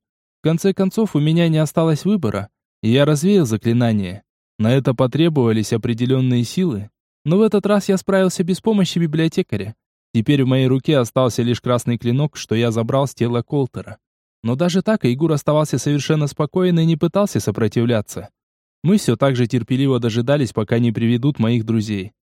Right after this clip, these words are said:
Тем временем эльфийских солдат на арене собралось уже больше сотни,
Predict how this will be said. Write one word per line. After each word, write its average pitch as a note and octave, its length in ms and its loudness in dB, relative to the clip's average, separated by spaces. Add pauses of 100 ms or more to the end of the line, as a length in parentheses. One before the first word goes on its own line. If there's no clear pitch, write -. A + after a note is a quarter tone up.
(200)
Тем C#3 180 -2
временем F#3+ 480 2
эльфийских F3 520 -2
солдат F3 400 0
на A#2+ 100 2
арене C#3+ 300 2
собралось C#3 520 0
уже A#2 200 0
больше B2+ 320 -2
сотни, G2+ 480 -6